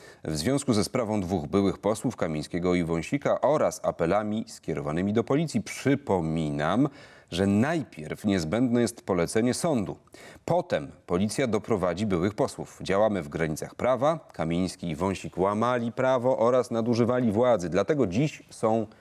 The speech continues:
skazani. My szanujemy prawo i nie nadużywamy władzy. Policja czeka na stosowne polecenie sądu". Czy pan, panie profesorze, rozumie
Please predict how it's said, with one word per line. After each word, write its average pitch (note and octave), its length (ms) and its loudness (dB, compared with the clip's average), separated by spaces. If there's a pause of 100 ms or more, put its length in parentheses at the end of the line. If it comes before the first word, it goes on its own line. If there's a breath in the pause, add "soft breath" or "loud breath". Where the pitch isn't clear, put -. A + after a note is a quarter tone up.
(120 loud breath)
skazani. G2 720 -4
My D3+ 460 4 (400 loud breath)
szanujemy G#2 560 0
prawo B2 340 0
i C#3 160 0
nie E3 280 6
nadużywamy G2 680 0
władzy. A#2+ 460 2
Policja A#2 640 -2
czeka F#2 600 -4 (420 loud breath)
na F#2+ 120 -2
stosowne F2+ 840 -2 (420 soft breath)
polecenie A2 520 0
sądu". A2 500 -2 (520 loud breath)
Czy F#2+ 140 -8
pan, A2 200 -2
panie A2 200 2
profesorze, G2+ 480 0
rozumie G2 560 2